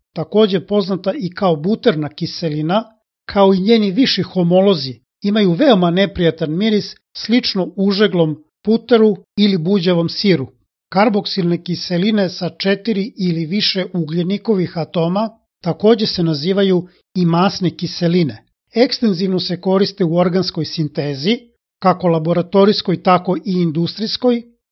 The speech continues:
i kao reaktanti i kao rastvarači. Kao rastvarač posebno se koristi sirćetna, odnosno etanska kiselina. Ove kiseline se u novije vreme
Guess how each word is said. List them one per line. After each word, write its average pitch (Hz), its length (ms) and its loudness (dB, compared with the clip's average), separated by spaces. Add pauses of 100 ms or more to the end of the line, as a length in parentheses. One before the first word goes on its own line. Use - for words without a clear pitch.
(140)
i 220 140 2
kao 190 240 2
reaktanti 190 960 0
i 180 160 0
kao 180 460 4
rastvarači. 175 840 0 (160)
Kao 175 200 4
rastvarač 190 600 2 (280)
posebno 196 440 2
se 180 220 -8
koristi 180 760 -2
sirćetna, 185 720 0 (140)
odnosno 175 600 -2
etanska 175 540 -2
kiselina. 165 720 -2 (480)
Ove 247 220 4
kiseline 202 580 0
se 185 160 -6
u 160 120 0
novije 214 380 2
vreme 185 520 0